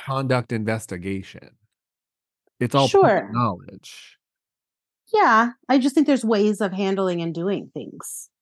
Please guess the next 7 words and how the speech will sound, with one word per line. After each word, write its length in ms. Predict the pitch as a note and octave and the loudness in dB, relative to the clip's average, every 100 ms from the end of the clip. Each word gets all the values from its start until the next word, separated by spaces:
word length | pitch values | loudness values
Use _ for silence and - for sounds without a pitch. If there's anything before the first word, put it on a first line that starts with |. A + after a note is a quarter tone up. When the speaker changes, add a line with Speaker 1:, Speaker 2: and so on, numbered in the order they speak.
| - | -2
Speaker 1:
Well, 280 | A2+ A#2 - | 2 4 2
Robin 300 | A#2 F3+ B3 | 2 2 4
has 140 | F#3+ B2+ | 2 0
a 40 | |
breakdown. 800 | G#2 F2 - - E2+ E2+ G2+ F#2+ E2+ B2 - _ _ _ _ _ _ _ | -2 -4 -8 -16 -16 -16 -12 -12 -12 -14 -18 _ _ _ _ _ _ _
Speaker 2:
Rightfully 600 | G3 F#3 D4 - D#4 E4 D#4+ | 0 2 2 4 6 6 4
so. 540 | E4 E4 F3+ - | 4 4 4 -2